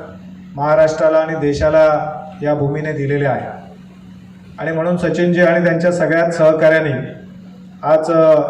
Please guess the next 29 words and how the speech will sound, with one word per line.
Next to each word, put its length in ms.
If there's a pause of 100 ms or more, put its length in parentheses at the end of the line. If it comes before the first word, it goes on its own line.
(120)
या 160
सगळ्या 280
कलाकारांना 680
एक 260
रंगमंच 600 (680)
उपलब्ध 500
करून 220
दिला, 200 (920)
त्यांची 280
कला 380
या 140
ठिकाणी 420
सादर 300
करण्याची 460
एक 100
संधी 360
खऱ्या 200
अर्थाने 300
दिली, 260
त्याबद्दल 440
त्यांना 240
मी 380 (360)
मनापासून 500
धन्यवाद 500
देतो. 280 (1160)
खरं 220
तर 100
आज, 340
अ, 320